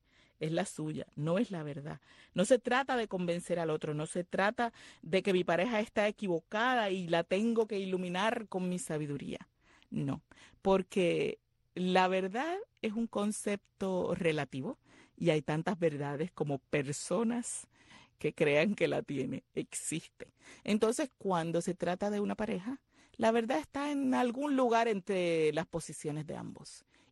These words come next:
Y eso es lo que tenemos que negociar.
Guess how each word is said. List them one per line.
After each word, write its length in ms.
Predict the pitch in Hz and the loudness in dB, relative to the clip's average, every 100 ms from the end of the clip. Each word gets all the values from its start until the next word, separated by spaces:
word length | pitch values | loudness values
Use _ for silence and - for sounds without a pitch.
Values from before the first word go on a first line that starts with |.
| _ | _
Y 200 | 190 190 | 0 4
eso 280 | 214 311 - | 4 2 -2
es 80 | 202 | -4
lo 100 | 180 | -6
que 100 | 156 | -8
tenemos 380 | 143 139 143 - | -8 -8 -10 -14
que 260 | - 156 - | -14 -14 -12
negociar. 560 | 147 143 147 - - | -10 -10 -12 -12 -14